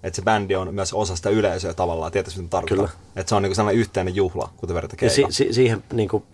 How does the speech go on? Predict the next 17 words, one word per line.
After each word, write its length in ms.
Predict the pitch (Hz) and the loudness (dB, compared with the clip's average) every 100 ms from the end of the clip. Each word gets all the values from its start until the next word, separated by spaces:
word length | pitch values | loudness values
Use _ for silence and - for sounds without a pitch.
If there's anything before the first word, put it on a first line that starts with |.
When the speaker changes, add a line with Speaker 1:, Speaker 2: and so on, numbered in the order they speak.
| - | -2
Speaker 2:
pyritäänkin, 600 | 120 107 87 87 85 85 | 4 4 4 0 0 -2
että 100 | 76 | -2
tavallaan, 400 | - 90 90 90 | -2 0 2 0
että 360 | 85 - 92 80 - - - - - - - - - - - - - - - - - _ - - | -2 -2 -2 -2 -6 -20 -20 -20 -20 -20 -20 -20 -20 -20 -20 -20 -20 -20 -20 -20 -20 _ -20 -4
ei, 240 | 107 104 - | 2 4 4
ei 140 | - 104 | 2 4
silleen, 300 | 117 107 101 | 4 4 2
että 80 | |
tarvitsisi 360 | - 104 92 - - - - | 2 2 2 -4 -18 -18 -4
nöyristellä, 760 | 123 131 113 107 - 98 98 90 - - - | 4 6 6 4 2 2 2 0 -6 -20 -10
mutta 440 | 95 92 - 98 - | -4 -4 -2 -2 0
et 160 | 98 - | -2 0
ei 120 | 98 | 2
tarvii 440 | 101 98 101 98 - | 2 2 2 2 0
luoda 280 | 107 101 95 | 0 2 2
mitään 340 | 95 101 90 | 0 0 0
semmoista 420 | 95 90 82 - | 0 -2 -4 -12